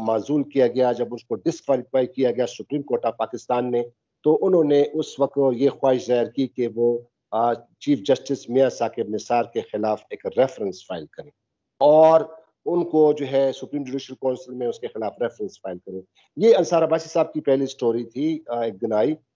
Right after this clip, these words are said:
और उसके बाद वो फिर, अ, उन्होंने, अ, शाहिद खाकान अब्बासी जो कि मुस्लिम लीग नून के साबिक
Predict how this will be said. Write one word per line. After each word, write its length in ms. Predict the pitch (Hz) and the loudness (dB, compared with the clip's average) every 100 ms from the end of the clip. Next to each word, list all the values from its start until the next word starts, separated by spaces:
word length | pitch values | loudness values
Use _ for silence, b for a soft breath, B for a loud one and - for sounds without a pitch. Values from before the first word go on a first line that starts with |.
| - | -2
और 120 | 139 | 0
उसके 380 | - - - 214 | 2 0 4 2
बाद 420 | 160 165 170 170 160 | 4 4 4 0 -2
वो 380 | 170 165 165 - | 0 0 -2 -4
फिर, 160 | 175 175 | -2 -2
अ, 480 | - - 135 143 143 | -6 -10 -4 -4 -2
उन्होंने, 460 | 156 156 139 139 - _ _ _ _ _ _ _ | 0 2 2 0 -4 _ _ _ _ _ _ _
अ, 440 | 117 127 127 - - - _ _ _ | 0 2 2 0 -12 -20 _ _ _
शाहिद 300 | - 165 196 | -2 2 2
खाकान 360 | 185 156 151 156 | 2 -4 -2 -2
अब्बासी 360 | 131 135 131 | 0 0 -2
जो 100 | 131 | -8
कि 160 | 135 143 | -8 -8
मुस्लिम 420 | 131 135 139 127 | -10 -12 -10 -10
लीग 160 | 131 123 | -10 -8
नून 80 | 131 | -8
के 160 | 131 123 | -6 -8
साबिक 360 | - 120 120 | -4 -4 -4